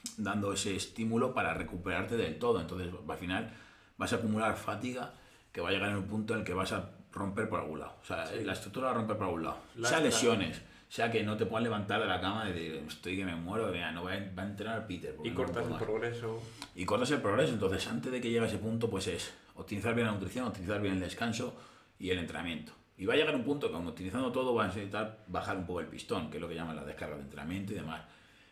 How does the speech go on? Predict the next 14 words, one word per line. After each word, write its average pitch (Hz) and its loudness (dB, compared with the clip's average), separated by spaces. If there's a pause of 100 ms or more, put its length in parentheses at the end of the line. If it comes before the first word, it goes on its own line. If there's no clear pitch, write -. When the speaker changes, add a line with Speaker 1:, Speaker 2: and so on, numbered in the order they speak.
(120)
Speaker 1:
Pero 95 0
que - -4
si 107 -4
tú 139 -2
haces 143 -2
todo 113 4
muy, 110 2
muy, 113 0
muy 101 2
bien, 117 -2
a 95 -6
lo 90 -8
mejor 117 -4
haces 110 -4